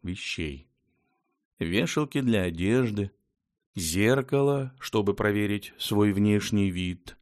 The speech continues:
чистящие средства для обуви, ну и, конечно,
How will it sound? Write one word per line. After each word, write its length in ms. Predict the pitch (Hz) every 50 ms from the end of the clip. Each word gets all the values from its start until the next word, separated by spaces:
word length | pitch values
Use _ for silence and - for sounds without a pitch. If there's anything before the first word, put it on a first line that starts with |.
| _ _ _ _ _ _
чистящие 760 | - - 214 214 196 - - 113 107 - - 101 90 87 92
средства 640 | 90 - 98 101 101 101 98 - - - 95 95 95
для 280 | 90 92 92 92 87 85
обуви, 720 | 90 120 151 160 143 131 127 120 107 107 104 101 - - _ _ _ _ _ _ _
ну 160 | - 190 240
и, 60 | 233 202
конечно, 960 | - - 151 170 202 196 170 - - 160 160 156 156 156 156 151 143 131